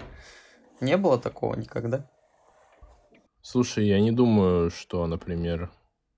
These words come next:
Speaker 2: а, хотя не. Слушай, алкоголизм, в принципе, пару лет на-, пару веков назад тоже существовал. Поэтому, да.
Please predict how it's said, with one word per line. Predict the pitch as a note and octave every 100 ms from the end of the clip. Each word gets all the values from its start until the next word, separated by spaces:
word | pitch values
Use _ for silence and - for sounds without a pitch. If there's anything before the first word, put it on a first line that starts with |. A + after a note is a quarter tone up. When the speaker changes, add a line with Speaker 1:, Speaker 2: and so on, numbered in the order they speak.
| _ _ _ _ _ _ _ _
Speaker 2:
а, | A2
хотя | A2+ A2 C3+
не. | D3 B2+ D#2 - _ _
Слушай, | - - G#2+
алкоголизм, | G2+ F#2 F#2+ G#2 A#2+ C3
в | A#2
принципе, | A#2+ A#2 - - G#2 G2+ G2+ G2 F#2 - - -
пару | G2 G#2
лет | G#2 G2+
на-, | G2+
пару | - A2 G#2+
веков | G#2+ G#2 G#2+
назад | A2 A2 G#2+
тоже | G#2 -
существовал. | - - - G2+ E3+ - _ _ _ _ _ _ _ _ _ _ -
Поэтому, | - G2+ G#2 G#2 G2 F#2+ - _ _ _ _ _ _
да. | F2+ F2